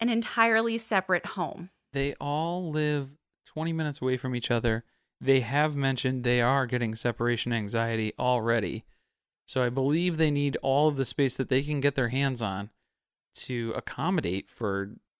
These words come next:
Speaker 2: polygamous sleepovers, I guess. I don't know. Um,
Speaker 1: I don't know. It didn't make sense to me. Why are you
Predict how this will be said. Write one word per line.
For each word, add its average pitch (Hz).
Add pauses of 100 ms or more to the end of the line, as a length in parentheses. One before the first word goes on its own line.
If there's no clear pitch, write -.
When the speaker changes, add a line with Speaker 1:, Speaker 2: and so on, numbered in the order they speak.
Speaker 2:
polygamous 123 (140)
sleepovers, 247
I 254
guess. 254
I 117
don't 143
know. 117 (200)
Um, 120 (100)
Speaker 1:
I 226
don't 196
know. 185
It 233
didn't 277
make 208
sense 175
to -
me. 175
Why 226 (240)
are 226
you 180